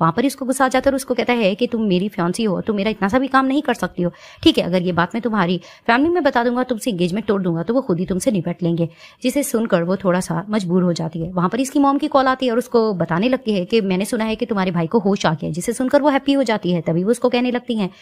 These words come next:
कि तुम्हें जैन फैमिली की रस्मों रिवाज को पूरा करना होगा और उस फैमिली में तुमने बिल्कुल भी हमारी नाक नहीं कटवानी, वरना तुम देखो मैं तुम्हारे भाई को दोबारा से बीमार करवा सकती हूँ। जिसे सुनकर वो फिर से मजबूर हो जाती है और वो सोचती है कि अपने भाई को बचाने के लिए मैं फिर से लू जियाओ के पास जाऊंगी।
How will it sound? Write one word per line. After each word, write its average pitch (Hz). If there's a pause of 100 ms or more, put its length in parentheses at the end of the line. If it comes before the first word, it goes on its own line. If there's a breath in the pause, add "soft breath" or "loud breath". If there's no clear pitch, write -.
(280 loud breath)
कि 285
तुम्हें 240
जैन 190
फैमिली 214
की 240
रस्मों 196
रिवाज 170
को -
पूरा 175
करना 170
होगा 165
और -
उस 196
फैमिली 196 (120)
में 175 (400 soft breath)
तुमने 254 (260 loud breath)
बिल्कुल 226
भी 254
हमारी 262
नाक 196
नहीं 196
कटवानी, 160
वरना 180
तुम 214
देखो 180
मैं 180
तुम्हारे 208
भाई 175
को 175
दोबारा 160
से 220
बीमार 226
करवा 165
सकती -
हूँ। 165 (340 soft breath)
जिसे 302 (180)
सुनकर 269
वो 190
फिर 190
से 202
मजबूर 214
हो 214
जाती 196
है 214
और -
वो 190
सोचती 196
है 180
कि 196
अपने 190
भाई 170
को 214
बचाने 190
के 190
लिए 170
मैं 175
फिर 196
से 196
लू 180
जियाओ 160
के 160
पास 262
जाऊंगी। 160